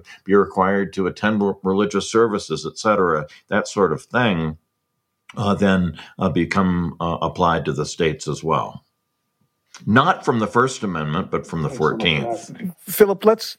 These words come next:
Speaker 2: uh, continuing on the Establishment Clause, in, in part three, you construct it or in, in, interpret it to apply to modern cases in the face of what you view as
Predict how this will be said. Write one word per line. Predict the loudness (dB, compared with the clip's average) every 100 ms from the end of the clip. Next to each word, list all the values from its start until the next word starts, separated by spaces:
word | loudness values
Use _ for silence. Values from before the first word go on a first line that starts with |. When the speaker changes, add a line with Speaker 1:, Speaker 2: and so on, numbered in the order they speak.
| -6
Speaker 2:
uh, | -2
continuing | 0 2 4 4 4
on | 2
the | 0
Establishment | 0 0 -2 -2 -8 -2
Clause, | 0 0
in, | -2 -4
in | -2
part | 2 2 2
three, | 2 2
you | 2 2 2 0 -4 _ _
construct | 2 2 4 2 2 0 -6
it | -6 -6
or | 0 0 0 -4 -8 -14
in, | -14 -14 -12 -10
in, | -6 -4 -6 0
interpret | 4 4 4 2
it | 0
to | -2 -2
apply | 2 2 2
to | 0 -6 -8 -12 -2
modern | 2 2 0 -4 -2
cases | 2 0 0 -6 -6
in | -6
the | -4
face | 2 2 0
of | -4 -6 -14
what | -16 -18 -12 -8
you | 0 0
view | 2 0
as | 0 -4